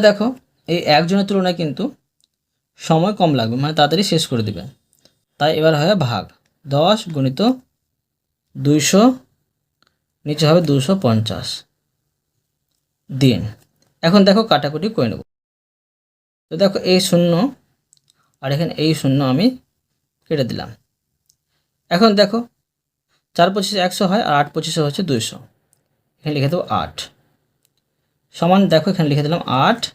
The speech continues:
দিন। এবার যেটা প্রশ্নে বের করতে বলেছে সেটা আমি লিখে নেব। লিখব অতএব শিক্ষার্থীদের, শিক্ষার্থীদের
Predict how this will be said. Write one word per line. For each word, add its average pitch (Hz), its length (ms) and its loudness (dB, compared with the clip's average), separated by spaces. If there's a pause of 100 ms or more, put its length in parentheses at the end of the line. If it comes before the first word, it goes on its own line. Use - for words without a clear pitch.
(300)
দিন। 139 260 -8 (2250)
এবার 202 200 6
যেটা 208 180 0 (160)
প্রশ্নে 180 280 -6
বের 151 160 -4
করতে 160 220 -2
বলেছে 151 260 -4
সেটা 147 220 -2
আমি 151 140 0
লিখে 185 200 -2
নেব। 107 140 -6 (1160)
লিখব 190 260 -2 (160)
অতএব 165 340 0 (3000)
শিক্ষার্থীদের, 202 760 0 (2750)
শিক্ষার্থীদের 165 680 -2